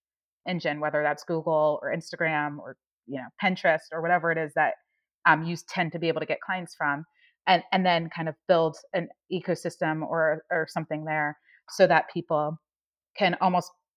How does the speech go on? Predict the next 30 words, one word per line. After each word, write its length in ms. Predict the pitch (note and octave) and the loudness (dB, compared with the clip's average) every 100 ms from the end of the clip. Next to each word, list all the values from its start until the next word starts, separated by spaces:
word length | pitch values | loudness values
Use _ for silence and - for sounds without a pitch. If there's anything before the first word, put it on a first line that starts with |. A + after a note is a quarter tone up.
| - F#3+ | -18 6
by 120 | G3+ | 8
the 80 | F3+ | 8
time 200 | F#3 F3+ | 6 4
they 100 | E3+ | 4
get 100 | E3+ | 4
on 100 | E3 | 4
the 60 | D#3 | 2
phone 220 | - D#3+ | -2 -4
with 120 | D#3 D#3+ | -4 -6
you, 100 | D3 | -4
pretty 220 | F3 E3 | -2 -2
much 200 | D3+ - | -4 -2
be 100 | D#3 | -2
a, 80 | B2 | 0
"Heck 200 | C#3 - | 0 0
yeah," 220 | D#3 - - - - - - | 0 0 -4 -14 -20 -12 4
right? 220 | D#3+ F#3+ - _ _ _ _ _ | 6 6 2 _ _ _ _ _
So 160 | - | -4
that's 280 | F#3 E3 E3 | 0 0 0
incredibly 540 | F#3 D#3 - D#3+ D#3 D3+ | -6 -2 0 2 0 -4
helpful 500 | - - - - - _ _ _ | -4 -4 -6 -6 -8 _ _ _
to 100 | E3+ | -4
really 200 | E3 D#3 | 0 0
kind 160 | F3+ D#3 | 0 -2
of 80 | - | 0
think 200 | - D#3+ | 0 0
about 400 | D#3 D3+ C#3+ C#3+ - _ _ _ | 2 2 4 2 -2 _ _ _
really 260 | F3+ A#3 A3 | 6 6 6
look 200 | G3+ G3+ | 4 4
at 120 | F3+ | 2